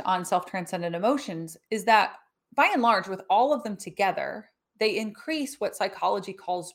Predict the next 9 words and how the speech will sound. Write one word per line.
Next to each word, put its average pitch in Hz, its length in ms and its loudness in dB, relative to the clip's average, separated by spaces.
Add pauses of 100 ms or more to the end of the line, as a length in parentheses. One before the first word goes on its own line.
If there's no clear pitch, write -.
pro-social 220 1040 -2
behaviors. 156 880 -12 (640)
So - 180 0
that, 302 420 4
you 233 140 2
know, 233 100 4
and 240 80 4
we've, 302 240 0
I've, 233 120 -2